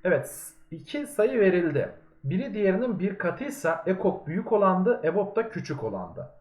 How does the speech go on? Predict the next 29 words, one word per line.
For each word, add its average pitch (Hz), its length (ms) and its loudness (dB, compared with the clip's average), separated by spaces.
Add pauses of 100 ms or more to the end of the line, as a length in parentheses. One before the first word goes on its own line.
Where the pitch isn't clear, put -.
(220)
Evet, 151 240 0 (120)
bakın 156 280 0 (340)
ebob 190 340 2
on 196 120 4
üç 139 160 -4
çıktı. 131 260 -12
O 175 120 4
halde 202 240 4
ekok 285 520 2
otuz 185 360 -6
dokuz 160 280 -2
olacaktır. 95 600 -8 (360)
Peki 180 240 -6
bizim 233 260 -4
sonucumuz 185 540 0
ne? 254 260 -4
ebob'la 196 560 2
e, 180 80 -2
ekok'u 175 760 -4
toplayıp 190 500 2
ekrana 175 360 0
yazacağız. 135 640 0 (300)
Program 175 440 4
bunu 170 140 0
yapıyordu. 131 680 -2 (260)
O 202 100 6
halde 156 340 2
bizim 185 380 -2 (340)
ebob'umuz 151 640 0